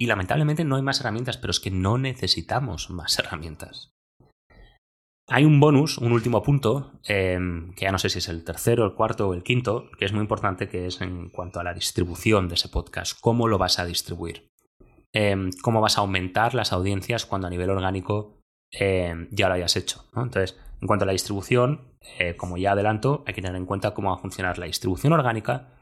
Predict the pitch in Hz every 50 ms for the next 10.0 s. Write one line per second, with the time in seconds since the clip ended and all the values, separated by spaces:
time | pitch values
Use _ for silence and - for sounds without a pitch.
0 | _ _ _ - 98 - 98 95 90 87 87 - 92 87 - 87 87 87 92 90
1 | 87 - - - 90 90 85 - 110 101 98 - - 95 98 98 - - - -
2 | 92 92 92 87 87 92 92 - 95 87 90 90 90 92 92 - 87 85 87 87
3 | 87 85 90 90 87 85 82 - 95 95 - - 90 - - 85 87 82 - 87
4 | - 87 82 - - 85 82 82 82 - _ _ _ _ _ _ _ _ _ _
5 | _ _ _ - 117 117 113 117 131 151 147 131 131 139 139 - 170 180 - -
6 | - - - - - 110 110 120 104 104 98 98 98 98 92 90 87 - 80 82
7 | 85 87 80 85 98 95 117 127 143 165 170 170 - _ _ _ - - - -
8 | - - 85 82 - 92 92 92 90 - 95 92 95 98 95 101 101 104 101 98
9 | - - 85 87 92 90 - 85 87 87 85 82 - 95 92 101 110 123 127 127